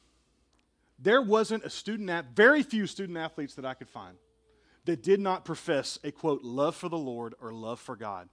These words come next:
Many of these same student athletes were raised in the culture and context of the local church, and so they went to V B S, they went to Sunday school, um, they had, may have had a relative that was a preacher or something like that, and they were raised with un-,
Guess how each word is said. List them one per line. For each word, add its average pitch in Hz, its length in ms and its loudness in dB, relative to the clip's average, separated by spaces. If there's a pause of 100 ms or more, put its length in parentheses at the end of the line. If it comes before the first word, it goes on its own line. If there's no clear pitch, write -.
(320)
Many 170 300 0
of 196 100 4
these 190 140 -2
same 185 240 -2
student 185 340 -4
athletes 190 520 -4 (240)
were 156 120 0
raised 147 540 0
in 156 100 -4
the 131 80 -6
culture 175 440 -6
and 135 180 -8
context 180 640 -2
of 143 120 -10
the 135 60 -10
local 135 300 -6
church, 175 500 -8 (240)
and 151 100 -6
so 160 120 -6
they 143 160 -2
went 175 200 -4
to 156 80 -6
V 147 160 -2
B 135 220 -2
S, 214 240 0
they 156 140 -2
went 143 180 -4
to 123 60 -14
Sunday 196 320 -6
school, 214 400 -6 (260)
um, 143 240 -2
they 160 160 0
had, 160 260 -2
may 156 140 -2
have 170 140 -4
had 165 320 2
a 139 80 -8
relative 185 600 -2
that 151 120 -2
was 131 140 -10
a 127 60 -14
preacher 233 460 -4
or 156 80 -6
something 202 380 -6
like 180 280 -4
that, 156 240 0 (260)
and 156 120 -2
they 185 120 2
were 175 180 0
raised 180 560 2
with 160 260 -4
un-, 175 200 -6